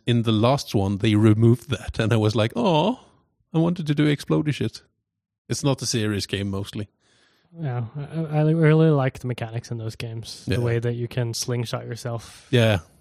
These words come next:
Speaker 2: to buildings and stuff like that.
Speaker 1: Yeah, you,
Speaker 2: So
Speaker 1: you glide and then you sli-, slingshot. That's the last game, at least. You slingshot
Speaker 2: Yeah.
Speaker 1: and then just increase your speed so you can just continue flying forever.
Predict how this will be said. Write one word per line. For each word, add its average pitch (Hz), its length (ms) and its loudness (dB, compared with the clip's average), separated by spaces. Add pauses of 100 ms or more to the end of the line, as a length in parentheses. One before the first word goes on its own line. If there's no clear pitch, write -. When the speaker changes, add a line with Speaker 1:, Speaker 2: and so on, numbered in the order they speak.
(120)
Speaker 2:
to 131 80 -4
buildings 117 520 -2
and 110 320 -12
stuff - 260 -14
like 117 120 -12
that. 117 160 -6
Speaker 1:
Yeah, 117 100 4
you, 117 420 4
Speaker 2:
So 110 60 -4
Speaker 1:
you 120 140 2
glide 120 440 0
and 113 160 -4
then 110 140 0
you 110 120 0
sli-, 107 380 -4
slingshot. 113 840 -4
That's 117 240 -2
the - 80 -8
last 107 260 -2
game, 117 180 0
at 110 160 -4
least. 123 300 -4
You 107 140 -4
slingshot 117 520 -2
Speaker 2:
Yeah. - 60 -4
Speaker 1:
and 107 80 -4
then 104 140 -2
just 107 260 -6
increase 113 420 0
your 107 120 2
speed 117 300 -4
so 113 100 0
you 101 80 -2
can 110 100 -2
just - 220 -2
continue 104 400 0
flying 107 300 0
forever. 92 520 -2